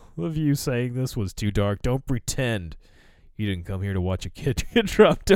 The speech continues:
off a cliff. I totally did. Uh, I,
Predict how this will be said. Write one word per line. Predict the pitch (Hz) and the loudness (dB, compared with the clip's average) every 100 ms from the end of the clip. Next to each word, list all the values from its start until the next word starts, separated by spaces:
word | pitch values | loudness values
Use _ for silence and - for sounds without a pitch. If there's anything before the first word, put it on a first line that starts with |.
| - | 4
off | 165 165 165 | 2 0 -4
a | |
cliff. | - - 165 175 160 - - _ _ _ _ _ - | -4 -6 -4 -2 -2 -4 -20 _ _ _ _ _ -8
I | |
totally | 143 165 185 101 | -4 -4 -4 -6
did. | 82 92 - - - - _ _ _ - - - - - - - - | -4 -4 -6 -10 -20 -20 _ _ _ -18 -18 -20 -20 -20 -20 -20 -2
Uh, | 156 160 127 92 | 4 4 4 2
I, | 92 | 0